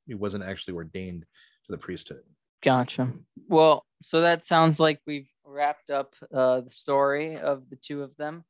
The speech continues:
Speaker 2: Um, thank you, Ryan, for coming on to discuss it, uh, and explain the two of them, uh, and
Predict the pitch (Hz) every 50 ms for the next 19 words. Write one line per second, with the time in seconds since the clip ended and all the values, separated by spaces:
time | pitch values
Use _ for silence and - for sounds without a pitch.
0 | _ _ _ _ _ _ _ _ _ _ - 135 135 135 135 135 135 135 123 -
1 | 156 151 151 151 - - 160 151 156 151 147 147 151 156 165 175 156 - - 147
2 | 143 135 135 135 - - 151 147 143 139 139 139 139 143 143 143 - 143 127 131
3 | - - - 143 139 143 - - - 180 196 202 - - - 156 151 143 139 135
4 | 135 135 135 135 135 139 - - - 135 135 135 139 131 - - - - 139 139
5 | 139 139 143 143 143 143 - _ _ _ _ _ _ - 139 127 - - 139 139
6 | 139 143 131 135 143 147 147 147 156 165 156 - 143 135 127 127 127 127 131 135
7 | 139 135 127 135 -